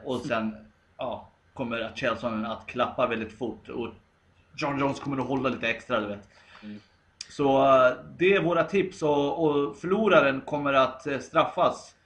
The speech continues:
Speaker 1: genom någonting. Någonting lite kul, men ändå lite jobbigt. Eh, direkt i podden av avsnitt femton.
Speaker 2: Och
Speaker 1: Det är
Speaker 2: ni,
Speaker 1: ni
Speaker 2: ni
Speaker 1: som kommer med, med, liksom, med själva straffet. Ni får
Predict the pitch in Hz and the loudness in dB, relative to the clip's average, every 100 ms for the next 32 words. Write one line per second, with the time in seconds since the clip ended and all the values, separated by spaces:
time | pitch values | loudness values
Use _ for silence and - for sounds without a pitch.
0 | _ 135 135 127 135 165 170 147 120 117 | _ -4 -2 -4 -4 -2 -2 -4 -6 -4
1 | 156 175 - 143 151 - - _ _ 160 | -2 -2 -2 -4 -6 -12 -20 _ _ -4
2 | 160 - 160 147 147 127 _ _ 143 143 | -4 2 2 4 -2 -6 _ _ -4 -2
3 | 139 160 143 139 127 120 131 120 - _ | 2 0 0 0 -2 0 -2 -2 -12 _
4 | _ - 127 123 120 127 147 143 - - | _ -2 2 4 2 0 0 0 -2 -14
5 | _ 151 135 131 127 120 151 151 131 120 | _ -6 -4 -2 -4 -6 -4 -2 0 -2
6 | 107 - - - 123 117 120 131 127 127 | -6 -18 -20 -2 2 2 0 -4 -4 -8
7 | - 143 127 139 170 131 156 180 190 175 | -4 -2 0 2 2 2 2 2 4 2
8 | - 185 151 135 131 123 - - - 135 | 0 -4 -2 0 0 0 -2 -14 -6 -2
9 | 127 123 127 139 127 123 120 143 135 123 | 0 0 -2 -4 -4 -4 -8 0 0 0
10 | 123 - 135 123 - 160 - 117 131 131 | -10 -6 -4 -4 2 0 2 -4 -4 -4
11 | 151 147 139 | -2 0 -2